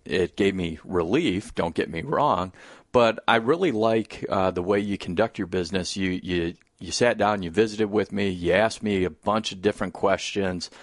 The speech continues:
so that way we could figure out where the problem was, how it came about, how to treat it, and how to avoid that injury from happening again. So,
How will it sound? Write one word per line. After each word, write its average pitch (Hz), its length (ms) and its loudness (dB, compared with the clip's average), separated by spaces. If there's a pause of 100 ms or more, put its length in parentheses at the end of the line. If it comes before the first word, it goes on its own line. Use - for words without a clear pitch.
(200)
so - 160 -6
that 117 200 4
way 101 180 2
we 95 200 -2
could 87 200 -2
figure 90 280 -2
out 85 300 -4
where 92 300 2
the 82 80 -12
problem 87 400 0
was, 95 500 -2 (300)
how 98 220 0
it 87 100 -4
came 101 300 -2
about, 90 440 2
how 110 220 2
to 90 100 -2
treat 92 400 0
it, 87 140 0
and - 80 -10
how 95 220 2
to 90 500 -2
avoid 85 640 -2 (320)
that 82 320 0
injury 85 400 -2
from 76 200 -10
happening 80 500 -4
again. 80 360 -2
So, 87 380 0